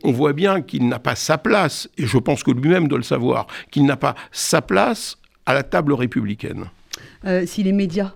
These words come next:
Speaker 2: vous interrogent sur cette possible invitation d'Éric Zemmour, c'est peut-être parce qu'il est juif, Francis Khalifa ?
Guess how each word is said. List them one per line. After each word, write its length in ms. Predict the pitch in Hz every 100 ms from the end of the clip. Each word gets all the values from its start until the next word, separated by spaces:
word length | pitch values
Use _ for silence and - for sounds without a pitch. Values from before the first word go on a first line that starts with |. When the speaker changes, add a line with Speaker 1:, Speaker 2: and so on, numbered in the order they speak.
| -
Speaker 2:
vous 200 | 160 170
interrogent 720 | 165 160 170 160 165 151 151 147
sur 280 | - 160 -
cette 220 | 156 -
possible 360 | 165 - 147
invitation 440 | 156 156 156 147 165
d'Éric 260 | 160 143
Zemmour, 260 | 143 160 214
c'est 120 | 226
peut-être 260 | 165 151 -
parce 220 | 139 -
qu'il 160 | 180 143
est 60 |
juif, 380 | 123 156 - - _ _ _ _
Francis 320 | 151 139 -
Khalifa ? 400 | 147 143 160